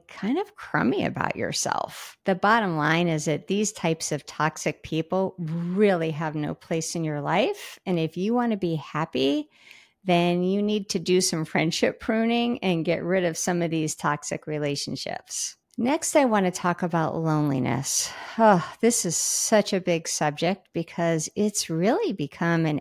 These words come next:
epidemic in our world. One in four Americans actually reports feeling lonely, that they have this pervasive sense of loneliness.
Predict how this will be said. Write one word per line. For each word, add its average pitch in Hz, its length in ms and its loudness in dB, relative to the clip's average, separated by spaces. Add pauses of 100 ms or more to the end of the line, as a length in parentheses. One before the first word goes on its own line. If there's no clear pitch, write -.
epidemic 156 680 -2
in 147 80 -4
our 139 200 -4
world. - 540 -4 (880)
One 226 280 2
in 202 220 -2
four 185 500 2
Americans 151 960 0 (100)
actually 220 580 -2
reports 175 680 -2
feeling 160 680 -2
lonely, 139 680 -2 (260)
that 175 140 0
they 165 120 -4
have 180 260 -2
this 180 220 -2
pervasive 170 880 -2
sense - 560 -4 (160)
of 147 240 -4
loneliness. 139 800 -4